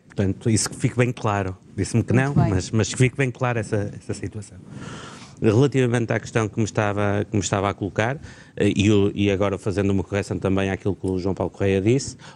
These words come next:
Speaker 1: o Chega foi a eleições, ainda que em coligação, em dois mil e dezanove, e portanto teve cinquenta mil votos, nós agora tivemos quatrocentos mil votos sozinhos, e portanto achamos que realmente foi, eh, enfim, uma,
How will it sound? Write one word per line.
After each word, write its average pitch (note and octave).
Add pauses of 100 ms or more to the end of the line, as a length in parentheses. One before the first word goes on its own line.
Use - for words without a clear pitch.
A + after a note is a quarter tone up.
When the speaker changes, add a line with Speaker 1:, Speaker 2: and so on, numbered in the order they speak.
(120)
Speaker 1:
o E3+
Chega F#2
foi F#2+
a -
eleições, G2+
ainda G#2
que -
em F#2+
coligação, G#2
em A#2+
dois B2+
mil C#3
e C3+
dezanove, C3
e -
portanto E2+
teve G2+
cinquenta -
mil A#2
votos, A2
nós F2
agora F#2
tivemos G2+
quatrocentos A2
mil A2+
votos A#2+
sozinhos, D3+ (120)
e E3+
portanto -
achamos G#2+
que -
realmente C3
foi, D#3+ (540)
eh, G#2+
enfim, A2+
uma, F2